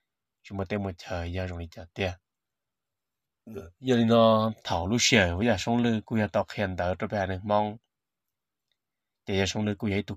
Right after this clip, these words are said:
cử khen đỡ cho lý thêm một bằng sự cân gạo. Nếu sao kẻ khen đỡ nó, nếu cô chỉ hai tiền nhân nho này chỉ lý chơi. Thì nhân nho này chỉ lý khử dân khử khe cho bé này mong sự.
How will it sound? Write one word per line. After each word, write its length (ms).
cử 140
khen 300
đỡ 260
cho 120
lý 140
thêm 160
một 140
bằng 160
sự 340
cân 240
gạo. 220
Nếu 120
sao 160
kẻ 100
khen 240
đỡ 180
nó, 260
nếu 160
cô 120
chỉ 160
hai 140
tiền 140
nhân 180
nho 200
này 120
chỉ 120
lý 160
chơi. 220
Thì 140
nhân 160
nho 240
này 160
chỉ 60
lý 160
khử 160
dân 300
khử 180
khe 300
cho 100
bé 140
này 180
mong 160
sự. 180